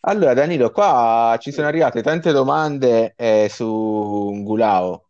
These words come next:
Speaker 1: perché
Speaker 2: Eh.
Speaker 1: ha fa-, ha destato abbastanza clamore la-,
Speaker 2: <laughs>
Speaker 1: nello, nello scorso podcast, eh, il, le uscite su
Speaker 2: Fascicoli.
Speaker 1: la Gazzetta dello Sport, adesso non ricordo su,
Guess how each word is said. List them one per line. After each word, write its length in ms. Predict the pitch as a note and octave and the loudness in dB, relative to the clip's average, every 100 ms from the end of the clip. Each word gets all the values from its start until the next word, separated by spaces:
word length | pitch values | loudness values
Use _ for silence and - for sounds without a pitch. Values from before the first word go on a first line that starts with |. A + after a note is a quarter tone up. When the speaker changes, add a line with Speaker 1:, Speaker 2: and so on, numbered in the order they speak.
| _ | _
Speaker 1:
perché 360 | F#2+ G2 - | -8 -8 -6
Speaker 2:
Eh. 600 | G#2 G2+ G2+ G2+ G2+ G2+ G2+ | -4 -2 -2 -2 -4 -4 -6
Speaker 1:
ha 300 | G2 F#2+ G#2 | -6 -8 -6
fa-, 200 | A#2+ A#2 | 0 0
ha 60 | |
destato 400 | A2+ A#2+ - C3 | 0 -4 0 0
abbastanza 580 | B2+ B2 - D#3 D3 C3+ | 0 -2 -2 -4 -2 -2
clamore 680 | B2+ A#2+ C3 B2 A2 G#2 G#2 | 0 -2 0 -2 0 0 0
la-, 960 | G2+ G2+ G2+ G2+ G2+ G2 G2 F#2+ F#2+ F#2+ | -2 -4 -4 -4 -4 -4 -6 -6 -6 -8
Speaker 2:
<laughs> 60 | |
Speaker 1:
nello, 340 | G2 G#2+ A2 A2+ | -6 -2 -2 0
nello 220 | A#2 A#2 | 0 0
scorso 400 | - B2+ - A#2 | -2 -4 -2 -2
podcast, 720 | B2+ B2+ A2+ - A#2 - - | 0 0 -2 -4 -4 -4 -6
eh, 360 | A2+ G#2+ G#2+ - - G3 - _ G#2+ | -2 0 -2 -4 -12 -10 -10 _ -6
il, 600 | G#2+ A2 G#2+ G#2 G2+ G#2+ - | -4 -2 0 2 2 -2 -4
le 160 | A2+ | 0
uscite 600 | A#2 - - B2 A#2 A2+ A2 | 0 -2 -2 -2 0 0 0
su 840 | A2+ A2 A2 G#2+ G#2+ G#2 G#2 G2+ | -2 -4 -2 -4 -4 -4 -4 -4
Speaker 2:
Fascicoli. 300 | G2 G2+ G2+ | -4 -4 0
Speaker 1:
la 80 | G2+ | 0
Gazzetta 420 | G#2 G2+ G#2+ - | 0 0 -4 -2
dello 180 | G2+ G2 | -2 -2
Sport, 420 | - G#2 G#2 - | -2 0 0 0
adesso 280 | F#2+ G2 G#2+ | -4 -2 -4
non 120 | G2+ | -4
ricordo 420 | G2+ G#2 A2 G2 | 0 2 0 0
su, 260 | G2 G2+ G2 | -2 -4 -6